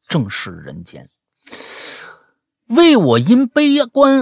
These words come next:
而忘却的这些收获道歉，未来总会到的，不是吗？尽管今年啊，没有机会一起这个约，呃，约饭、刷手机啊，唯愿大家平安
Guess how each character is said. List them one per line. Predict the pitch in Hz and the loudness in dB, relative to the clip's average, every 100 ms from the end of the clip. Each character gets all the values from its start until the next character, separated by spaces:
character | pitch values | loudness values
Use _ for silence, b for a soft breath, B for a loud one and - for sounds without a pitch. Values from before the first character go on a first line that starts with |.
| - | 0
而 | 120 180 | -2 0
忘 | 196 262 196 131 | 2 2 2 -2
却 | - 117 | -2 -2
的 | 104 | -2
这 | 101 120 | -4 -4
些 | 101 123 | -4 -6
收 | - - 202 233 214 | -6 0 2 2 0
获 | 202 147 85 _ | -2 -2 -2 _
道 | 110 92 | -4 -4
歉， | 95 - 90 _ _ _ _ _ | -8 -10 -10 _ _ _ _ _
未 | 139 220 131 | 0 2 2
来 | 113 135 | 0 -2
总 | - 117 92 | -2 -6 -6
会 | - 196 143 92 _ _ _ - | -2 0 0 -4 _ _ _ -4
到 | 214 170 90 | -2 -2 -4
的， | 80 - _ _ | -12 -16 _ _
不 | 101 | -12
是 | - 95 | -10 -12
吗？ | 82 - _ _ _ _ _ - | -14 -20 _ _ _ _ _ -8
尽 | 165 139 | -2 -2
管 | 110 107 | -2 -4
今 | 147 156 | -4 0
年 | 139 107 | 0 -2
啊， | 110 101 95 | -4 -6 -8
没 | 110 | -6
有 | 117 98 | -6 -6
机 | 127 135 | -4 -4
会 | 113 104 | -4 -4
一 | 123 | -6
起 | 104 - 87 | -6 -10 -16
这 | 107 101 | -14 -12
个 | 98 | -8
约， | 110 113 117 - _ _ _ | -4 -2 -4 -6 _ _ _
呃， | - 98 | -14 -10
约 | 104 127 127 | -2 0 0
饭、 | 123 98 - | -2 -4 -14
刷 | - - 123 | -12 -2 -2
手 | 120 95 | -2 -10
机 | 98 113 123 _ | -6 -6 -6 _
啊， | - 95 - b b b | -18 -18 -18 b b b
唯 | 117 113 | -6 -2
愿 | 127 104 | -2 -4
大 | 98 90 | -8 -10
家 | 101 | -12
平 | 104 - 101 | -12 -14 -12
安 | 101 | -12